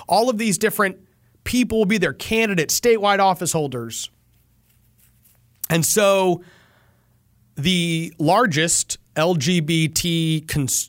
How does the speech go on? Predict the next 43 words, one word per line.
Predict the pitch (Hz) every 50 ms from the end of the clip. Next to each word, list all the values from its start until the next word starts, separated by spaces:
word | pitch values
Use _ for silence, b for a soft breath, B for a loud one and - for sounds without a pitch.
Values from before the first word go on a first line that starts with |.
| - -
Republican | 139 139 139 - - 160 156 151 156 151 - 143 127 117
group | 139 143 131 117 - - - - - - - b b b b b b b b b b b b b b b b b b b b -
wanted | 131 139 147 156 156 156 156 151 135 -
to | - 156 143 131
have | 110 123 123 117
a | 120
booth | 113 117 110 107 -
and | 160 156
has | 160 156 127
wanted | 127 160 185 185 - 165 151
to | 160 143
have | 127 147 139 131
a | 131
booth | 120 131 127 123 117 - -
there | 120 113 107 110 95
for | - - 110 107
a | 101 95
while. | 90 85 82 - - - - _ _ _ _ _ _
And | - 160 156 160 165 165
the | 151
Republican | 151 143 - 175 180 233 226 196 156
Party | 143 160 156
of | 156 131
Texas | - 135 127 - - 143 127 -
has, | - - 127 120 117 117 120 123 117 - - - - _ _ _ _ _ _ _ _ _ _ _ _ _ _ _ _ -
um, | 123 120 113 113 -
consistently | - - 147 139 - - 269 339 330 - - 160 135 139 131 120
said | - - 131 123 120 - -
no, | 147 180 233 - - - _ _ _ _ b b b b b b b
'cause | - 165 135
they | 156 175
actually | 170 170 - - 160
vote | 135 117 180 202 190 -
on | 156 147
each | 156 170 170 - - -
booth | 156 151 135 -
they | - 131 127
allow | 117 113 113 104 104 110
in. | 165 180 117 95 - _ _ _
And | - 180
there's | 220 226 180
other | 170 160 165
booths | 143 107 120 139 147 143 - - - - -